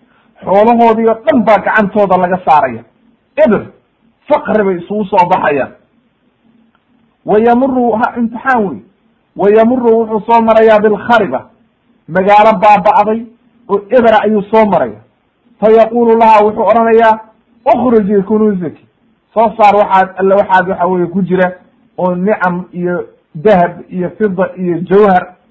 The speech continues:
wixii ku jira gu-, dhulka gudihiisa. Markaasay soo saaraysa.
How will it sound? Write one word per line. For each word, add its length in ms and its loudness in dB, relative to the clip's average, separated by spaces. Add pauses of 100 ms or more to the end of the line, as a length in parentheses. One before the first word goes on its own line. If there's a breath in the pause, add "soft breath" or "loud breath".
(140)
wixii 300 -2
ku 140 0
jira 260 0 (420)
gu-, 280 -10
dhulka 220 0
gudihiisa. 380 -8 (560)
Markaasay 480 0
soo 220 -2
saaraysa. 420 -2